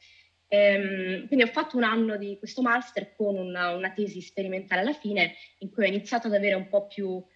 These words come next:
a mettere un po' le mani in pasta in quello che erano i dati, quindi raccoglievo dati, quindi persone, facevo esperimenti con persone, quindi con cavie umane, sedute di fronte ai computer che, mm,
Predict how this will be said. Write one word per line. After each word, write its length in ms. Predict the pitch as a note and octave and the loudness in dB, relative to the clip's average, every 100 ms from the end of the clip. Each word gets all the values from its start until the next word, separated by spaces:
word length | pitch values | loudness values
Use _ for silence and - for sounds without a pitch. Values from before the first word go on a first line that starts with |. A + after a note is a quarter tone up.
| _ | _
a 80 | - | -14
mettere 280 | F#3 G3+ G3+ | -10 -4 -2
un 80 | G3 | 0
po' 80 | G3+ | 0
le 100 | G3 | 2
mani 160 | F3+ | 0
in 140 | F#3 - | -2 -4
pasta 360 | F#3 F3 - | -4 -4 -10
in 100 | F3+ | -10
quello 200 | F#3 F#3 | -6 -6
che 80 | F3+ | -4
erano 200 | E3+ F3 | -6 -6
i 60 | F3+ | -2
dati, 380 | F3 E3 E3 | -2 -2 -8
quindi 200 | F3 F3 | -10 -2
raccoglievo 920 | F3 F3 - G3 G3 G3 F#3 F3 E3+ - | -2 -2 -10 -6 0 0 0 -2 -4 -4
dati, 560 | G#3 G3+ A3 G3+ F#3+ | -2 -2 -4 -6 -8
quindi 220 | F#3+ F#3 F#3 | -6 -8 -4
persone, 420 | G#3 - G#3+ F#3+ | -4 -2 -4 -2
facevo 260 | A3 A#3 | -2 -2
esperimenti 520 | G#3 - G#3 G#3+ A3 G#3 | -4 -2 -2 -2 -4 -6
con 200 | G3 F#3+ | -6 -2
persone, 600 | G3 G3 - E3 F3 G3+ | -2 -2 -6 -4 -4 -4
quindi 240 | E3+ D#3+ | -6 -8
con 160 | F3 E3+ | -10 -6
cavie 320 | G3 F#3+ E3+ | -2 0 0
umane, 560 | F3+ E3+ D3 E3 G3 G#3+ - - | -2 -4 -4 0 0 0 -12 -8
sedute 340 | G3+ G3 G3 | -4 -2 -2
di 100 | F#3 | -4
fronte 280 | F#3+ F#3+ F#3 | -6 -6 -6
ai 40 | |
computer 520 | F#3 F3+ - F3 F3+ F3 | -6 -10 -10 -4 -2 -2
che, 80 | |
mm, 320 | F3 F#3 E3+ | -4 -12 -14